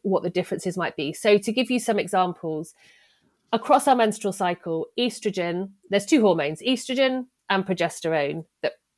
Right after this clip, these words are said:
there are other hormones, but these, those are kind of the two main players. And estrogen in the first half of the cycle kind of goes from very low to its peak. And that is the, like, the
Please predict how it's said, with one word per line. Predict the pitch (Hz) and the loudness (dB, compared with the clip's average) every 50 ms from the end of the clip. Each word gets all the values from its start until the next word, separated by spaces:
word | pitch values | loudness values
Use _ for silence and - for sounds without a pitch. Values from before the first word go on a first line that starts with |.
| _ - | _ -4
there | 196 214 208 | 0 4 6
are | 196 | 6
other | 175 160 165 | 6 4 2
hormones, | 147 170 160 156 156 151 151 147 - | 0 0 0 0 0 -2 -4 -4 -4
but | - - 202 | -4 0 2
these, | 196 190 175 180 | 2 2 4 4
those | 208 208 196 | 4 4 4
are | 175 170 | 4 0
kind | - 185 170 165 | -2 -2 -2 -2
of | 160 156 | -2 -4
the | - 156 | -6 -8
two | - - - 202 185 165 | -8 -4 0 2 2 2
main | 165 156 156 151 | 2 0 0 -2
players. | 151 - 175 147 143 139 143 165 - - - | -2 -2 -2 0 0 0 -2 -4 -6 -4 -2
And | 196 202 208 - | 0 0 0 2
estrogen | - 269 277 269 - - 254 220 - 196 190 185 | 0 0 0 0 -2 -4 -2 2 2 2 2 2
in | 185 180 | 2 0
the | 180 185 | 0 -2
first | - - 220 208 208 202 - | 0 0 2 2 2 0 0
half | 202 185 180 - | -2 -2 -2 -4
of | 170 | -6
the | 170 | -8
cycle | 165 - 180 170 165 160 - 170 160 156 156 160 160 - _ _ _ _ _ _ _ _ _ _ | -6 -4 -2 -2 -4 -4 -4 -2 -2 0 0 -2 -4 -8 _ _ _ _ _ _ _ _ _ _
kind | - 196 190 175 | 0 2 2 2
of | 170 170 - - - - | 0 -2 -6 -8 -10 -2
goes | - 196 180 180 175 - | 0 2 4 4 2 0
from | - - 170 160 160 160 160 165 _ _ _ | -2 -2 -2 -2 -2 -2 -6 -8 _ _ _
very | 240 269 262 262 220 | 2 4 6 6 6
low | 190 185 175 165 165 165 170 170 - _ _ _ _ _ - - | 6 6 6 6 6 4 2 0 -2 _ _ _ _ _ -16 -6
to | - 208 196 185 165 - - 196 | -2 0 2 2 2 0 0 -2
its | 180 - - - - | -4 -4 -6 -12 -14
peak. | - - 190 156 - - _ - - - - | -6 -4 -2 -2 -2 -6 _ -20 -20 -8 -4
And | 196 196 196 196 | -2 -2 0 2
that | 240 240 233 226 | 4 4 6 6
is | 214 208 - | 4 2 2
the, | - 185 175 170 160 | -2 -2 0 0 0
like, | 139 180 - - - | -2 -4 -4 -4 -4
the | 196 - - | -6 -6 -6